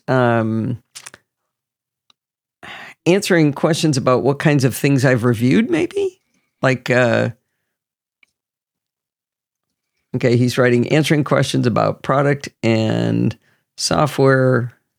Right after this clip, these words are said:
reviews." Sure. A lot of people say, "I don't know how to find out whether you ever talked about X."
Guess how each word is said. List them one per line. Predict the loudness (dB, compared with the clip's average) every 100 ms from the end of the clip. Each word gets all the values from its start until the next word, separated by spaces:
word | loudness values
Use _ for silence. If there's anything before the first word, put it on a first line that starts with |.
| _ _ _ _ -4
reviews." | -2 -2 -6 -8 -12 -14 _ _ -6
Sure. | -2 0 -2 -12 _ _ _ _
A | -2
lot | 0
of |
people | 0 0 0
say, | 0 0 0
"I | 0
don't | 2
know | 2
how | 2
to | 0
find | 0 0 2
out | 2
whether | 2 2
you | 2 2
ever | 2 0
talked | 0 -2 0
about | -2 0 0
X." | 0 -2 -10 -16